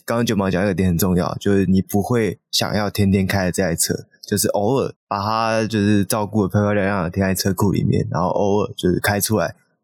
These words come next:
在车距的时候秀一下这样。大概就是只剩下这样的功能啊，这不太是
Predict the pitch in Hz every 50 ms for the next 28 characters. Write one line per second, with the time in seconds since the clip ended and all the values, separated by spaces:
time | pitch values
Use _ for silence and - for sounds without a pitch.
0 | _ _ _ _ _ - 95 92 92 90 - - 104 101 - - 120 98 92 87
1 | - 92 92 95 92 - 98 - - 101 85 82 82 - - - - - - -
2 | - - - - _ _ _ _ _ _ - 117 117 127 123 113 101 117 107 101
3 | 104 107 101 90 - 92 87 92 101 98 101 104 92 87 87 92 92 87 87 -
4 | - - - - - - - - - - - 117 107 95 87 - _ _ - 95
5 | - 117 117 110 101 113 117 113 110 104